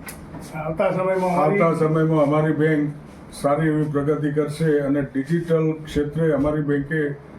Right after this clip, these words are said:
Speaker 2: સંપૂર્ણ સુવિધાઓ ચાલુ કરી દીધેલ છે, જે આપ સમક્ષ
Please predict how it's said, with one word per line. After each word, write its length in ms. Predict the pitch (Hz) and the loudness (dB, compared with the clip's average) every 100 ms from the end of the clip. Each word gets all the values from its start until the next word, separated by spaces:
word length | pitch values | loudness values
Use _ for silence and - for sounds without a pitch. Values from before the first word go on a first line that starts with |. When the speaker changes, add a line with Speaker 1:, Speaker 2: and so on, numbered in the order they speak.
| - - | -18 -6
Speaker 2:
સંપૂર્ણ 600 | - 151 151 180 175 165 | -2 -2 2 2 2 2
સુવિધાઓ 480 | 160 156 151 147 147 | 2 4 2 2 2
ચાલુ 200 | 135 131 | 0 0
કરી 180 | 127 113 | -2 -4
દીધેલ 300 | 117 110 107 101 | -8 -6 -8 -8
છે, 100 | - - - - - - - - - | -4 -2 -2 -4 -8 -14 -16 -12 -4
જે 160 | 143 139 | 0 2
આપ 120 | 143 - | 0 0
સમક્ષ 440 | 135 139 135 | 0 0 -2